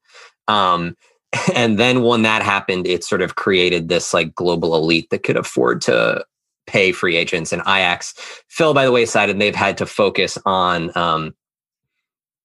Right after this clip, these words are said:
just, you know, selling, making great players and then selling them, basically. Um, and in the piece, they, you know, they're sort of openly talking about, there's a scene where they're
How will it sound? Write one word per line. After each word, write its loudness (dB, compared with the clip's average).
just, -2
you 0
know, -2
selling, 0
making 2
great 0
players 0
and -2
then -2
selling -2
them, -2
basically. -2
Um, 2
and 0
in 2
the 4
piece, 0
they, 2
you 0
know, 0
they're 0
sort 2
of 0
openly -2
talking 0
about, -2
there's 0
a 0
scene -2
where 2
they're 0